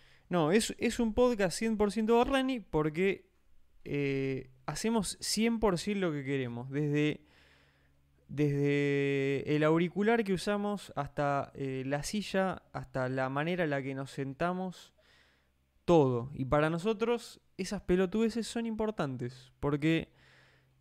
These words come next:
es como que algún día puede venir alguien y decirte, "Mira, esto lo tenés que mover un poquito a la derecha", y vos no querías moverlo. No es que es mucho lo que cambia,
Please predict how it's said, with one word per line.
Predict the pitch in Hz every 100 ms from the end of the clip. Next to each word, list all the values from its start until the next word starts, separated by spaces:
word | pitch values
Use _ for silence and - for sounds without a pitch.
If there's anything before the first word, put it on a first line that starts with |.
| -
es | - 190
como | - 208 190
que | 175 175 175 170 165 160 156 151 - - - - -
algún | - 165 208 226
día | 247 233 -
puede | 208 208 190
venir | 185 220 208
alguien | 196 208 214
y | 175
decirte, | 147 139 170 160 165 156 151
"Mira, | 165 147 -
esto | 202 -
lo | 180 147
tenés | 143 160
que | -
mover | 156 156 185
un | 196
poquito | 180 175 190 196
a |
la | 160
derecha", | 147 147 131 151
y | 226
vos | 269
no | 254
querías | 262 240 147
moverlo. | 131 131 131 127 127 -
No | 269
es | 214
que | - 160
es | 139
mucho | 156 160 131 139
lo | 139
que | 135 139
cambia, | 156 151 143 156